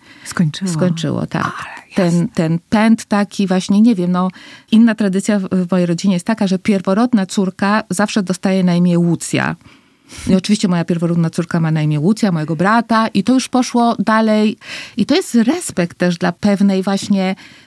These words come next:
Speaker 2: to jest nawet więcej niż tradycja, to, to jest coś, co płynie w żyłach rodziny i uważam, że nie należy tamować tych przepływów
Speaker 1: Mhm.
Speaker 2: po prostu. Także taka jest
Speaker 1: Tym
Speaker 2: historia
Speaker 1: bardziej,
Speaker 2: tych drzwi.
Speaker 1: tym bardziej, że to są przepływy dobre,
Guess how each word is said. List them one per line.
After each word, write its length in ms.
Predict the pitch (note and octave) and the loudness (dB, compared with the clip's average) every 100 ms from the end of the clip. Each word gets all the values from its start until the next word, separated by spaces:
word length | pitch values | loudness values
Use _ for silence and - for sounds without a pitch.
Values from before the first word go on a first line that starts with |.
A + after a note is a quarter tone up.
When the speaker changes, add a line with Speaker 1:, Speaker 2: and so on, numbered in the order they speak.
| _ | _
Speaker 2:
to 100 | - | -4
jest 100 | C#4 | 0
nawet 240 | C#4+ C#4+ | 0 0
więcej 300 | C#4+ F4 - | 0 -2 0
niż 100 | F4 | -2
tradycja, 500 | E4 F4+ G4+ F#4 G3+ | 0 0 0 0 -2
to, 140 | F3 G#3+ - | -2 -6 -2
to 80 | B3+ | 0
jest 200 | C4 - | 0 -2
coś, 180 | D#4 - | -4 -2
co 140 | C#4 | -4
płynie 340 | B3 D4 D4 | -2 2 2
w 60 | A#3+ | 2
żyłach 300 | G#3+ A3 G#3+ | 0 0 0
rodziny 560 | G#3 F#3+ F3+ D#3+ E3+ F#3+ | 0 0 0 0 0 0
i 180 | G3+ - - | -2 -4 -4
uważam, 400 | G3+ F#3 F3+ F3 | -2 0 0 0
że 120 | E3+ | 0
nie 120 | E3+ | 2
należy 380 | E3 E3 E3 E3 | 2 2 0 0
tamować 500 | - E3+ E3+ D#3 D3 | 0 0 0 -2 -4
tych 140 | - | -8
przepływów 480 | - E3+ E3+ D#3 D3 | -4 0 0 0 0
Speaker 1:
Mhm. 60 | D3 | 0
Speaker 2:
po 100 | D3+ | 0
prostu. 420 | D3 D#3 F3 D3+ - - - - | -2 -4 -6 -8 -8 -18 -18 -10
Także 340 | - F3+ F#3 F#3 | -4 -2 -2 -2
taka 260 | F#3 F3 E3+ | -4 -2 -2
jest 180 | E3+ E3+ | 0 2
Speaker 1:
Tym 120 | F#3+ | 2
Speaker 2:
historia 240 | E3 E3 | 2 2
Speaker 1:
bardziej, 320 | D#3 F3 F3 | 2 2 0
Speaker 2:
tych 120 | F3 D#3 | 0 -4
drzwi. 240 | D3 D3+ - - - | -8 -12 -14 -20 -10
Speaker 1:
tym 160 | - F#3 | -2 0
bardziej, 300 | E3+ D3+ E3+ | 2 0 0
że 120 | D#3 | -2
to 60 | D#3 | -2
są 140 | E3 | -2
przepływy 460 | D#3 E3 - D3+ D#3 | -2 -4 -2 -2 -2
dobre, 520 | D#3 G#3+ G#3 D#3 B2+ | 2 2 2 -2 -6